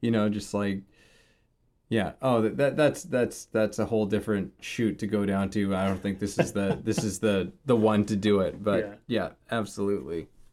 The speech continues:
Speaker 2: Rabbit holes. Hey, man, I'm, uh, I'm getting really low on beer, so let's talk about it.
Speaker 1: All right.
Speaker 2: Um, we've been drinking this one all weekend.
Speaker 1: Yeah.
Speaker 2: <laughs>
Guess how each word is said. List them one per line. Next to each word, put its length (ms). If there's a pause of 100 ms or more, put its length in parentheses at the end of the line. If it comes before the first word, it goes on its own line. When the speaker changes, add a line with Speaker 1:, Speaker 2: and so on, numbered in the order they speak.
(420)
Speaker 2:
Rabbit 320
holes. 280
Hey, 140
man, 260
I'm, 280
uh, 160
I'm 180
getting 240
really 260
low 160
on 140
beer, 200
so 160
let's 200
talk 240
about 160
it. 100 (260)
Speaker 1:
All 100
right. 240 (560)
Speaker 2:
Um, 260
we've 140
been 120
drinking 280
this 200
one 320
all 540
weekend. 540 (440)
Speaker 1:
Yeah. 300
Speaker 2:
<laughs> 40